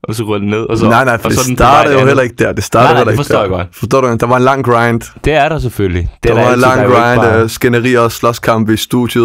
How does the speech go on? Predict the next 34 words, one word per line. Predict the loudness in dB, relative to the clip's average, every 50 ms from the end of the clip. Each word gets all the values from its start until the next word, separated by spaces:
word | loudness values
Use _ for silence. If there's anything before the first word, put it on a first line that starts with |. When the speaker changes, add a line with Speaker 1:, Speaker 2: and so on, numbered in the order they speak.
| 2
Speaker 1:
Ja. | 4 4 4 4
Speaker 2:
over, | 4 4 2 0 -2 -4 -10 _ _ -20 _ -20 _ -20 _ _ _ -2 0 0 0
<laughs> | -2 -2 -6 -6 -6 -6 -6 -4 -4 -6 -6 -10 -8 -6 -4 -4 -2 -2 0
hvem, | 0 0 0 0
hvilken | -2 -2 0 0 -4 -2 0 0
vers | 2 2 2 2 0
lå | 0 0 2
hårdest, | 2 0 2 2 2 2 0 -2 -2 -2
og | 0 0 2 0 -2 -4 -4 -4
Speaker 1:
Ja. | -4 -4 -4 -4 -6 -8 -12 _ _ _ _ _ _ _ _ _
Speaker 2:
en | -4 -2
producer, | 0 0 0 0 0 0 0
der | 0
pludselig | 0 -2 -4 -4 -4 -4
skrider, | -6 -4 -2 0 0 2 2 2 2
og | 2 2 2 2 2 0 0 -2 -4 _ _ _ _ _
du | -2 0
ved, | 0 2
hele | 2 2 2
den | 2 0
der | 2
opstartsfase, | 0 0 -2 0 -2 -2 -2 -2 -2 -2 -2 -2 0 -2 -4 -2
du | -2 0 0
ved, | 2 2 2
ikke? | 0 -2 -10 -20 _ _
Speaker 1:
Selvfølgelig. | -12 -12 -12 -8 -6 -6 -4 -4 -6 -6 -4
Det | -4
er | -2 -2
jo | -2 0 -2
også | -2 -2 -4 -4
lidt | -6 -4 -4
reggaeton. | -2 -4 -2 -4 -6 -4 -2 -2 -2 -2 -2
Der | -2
er | 0